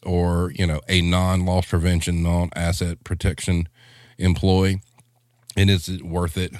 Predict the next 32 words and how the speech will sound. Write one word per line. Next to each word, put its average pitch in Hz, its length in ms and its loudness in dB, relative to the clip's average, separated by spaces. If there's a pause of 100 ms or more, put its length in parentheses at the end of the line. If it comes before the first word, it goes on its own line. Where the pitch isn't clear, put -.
(180)
to - 80 2
do 87 240 2
so? 101 340 2 (640)
So 95 760 2 (300)
what 110 180 0
I'm 123 80 2
gonna 127 120 4
do 104 360 4
is 98 140 0
we'll 92 120 0
go 104 180 2
ahead 95 220 4
up 92 140 2
and 87 160 -2
we'll 82 120 -2
pull 101 200 -2
up 90 140 0
the - 80 -2
slides. 78 560 -2 (160)
Uh, 85 260 2
I 110 160 2
had 120 200 4
asked 117 420 2 (260)
the 120 140 -6
question 95 640 2 (220)
on 87 200 0
Twitter 92 560 2 (520)
a - 40 -6
few 139 240 2
days 113 320 4
ago, 87 480 2 (300)
uh, 80 480 -4